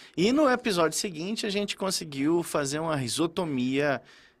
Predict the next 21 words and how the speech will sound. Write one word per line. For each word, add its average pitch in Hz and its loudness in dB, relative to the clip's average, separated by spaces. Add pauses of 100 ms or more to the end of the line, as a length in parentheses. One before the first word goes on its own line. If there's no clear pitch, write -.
(100)
de 127 -8
laboratório, 143 0
mostrar 113 -2
como 156 -4
é 175 -2
que - -8
funciona 156 0
esse 120 -2
famigerado 165 -2
procedimento 143 -6 (680)
em 135 -4
que 151 -4
os 127 0
nervos 123 -4
podem 123 -2
ser 113 -4 (160)
cauterizados 175 0
de 135 -8
forma 131 -6
a 120 -12
controlar 143 -4